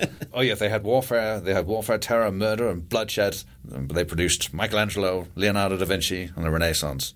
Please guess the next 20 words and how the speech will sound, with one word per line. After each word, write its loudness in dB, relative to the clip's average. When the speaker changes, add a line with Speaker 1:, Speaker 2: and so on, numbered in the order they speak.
Speaker 2:
What 2
did 2
he -2
say? 2
Uh, -4
oh, 0
yeah. 2
Speaker 1:
Switzerland. 4
Speaker 2:
Oh, 6
in 0
Switzerland, -2
Speaker 1:
Switzerland, 2
Speaker 2:
yeah. 6
Speaker 1:
yeah. 0
Speaker 2:
In -8
Switzerland, 0
they 4
had -2
brotherly 2
love, 0